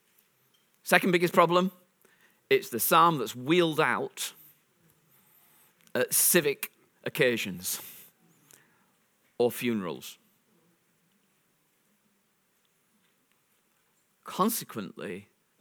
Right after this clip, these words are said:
it's a psalm that we glaze over. But like all of the psalms, it wasn't designed to be read for comfort. It was designed to be prayed.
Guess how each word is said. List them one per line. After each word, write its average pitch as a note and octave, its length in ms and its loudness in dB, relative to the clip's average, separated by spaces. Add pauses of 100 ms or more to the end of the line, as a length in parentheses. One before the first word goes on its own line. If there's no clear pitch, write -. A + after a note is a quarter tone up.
(340)
it's B2+ 160 -4
a C3 60 -6
psalm B2 580 -2 (560)
that A#2+ 80 -4
we A#2+ 120 -8
glaze A#2 420 -2
over. F#2 340 -10 (2250)
But A2 120 -8
like C#3+ 180 0
all D#3 180 4
of C3+ 80 -4
the B2 80 -6
psalms, G2+ 600 -6 (640)
it B2 140 -8
wasn't B2 460 -4 (480)
designed A2 840 -2 (460)
to - 100 -12
be A#2 140 -6
read B2 320 -4
for - 200 -12
comfort. D3+ 680 -8 (340)
It A#2+ 60 -10
was G#2 120 -12
designed A2+ 720 -6
to - 80 -18
be G#2 100 -14
prayed. G2 680 -10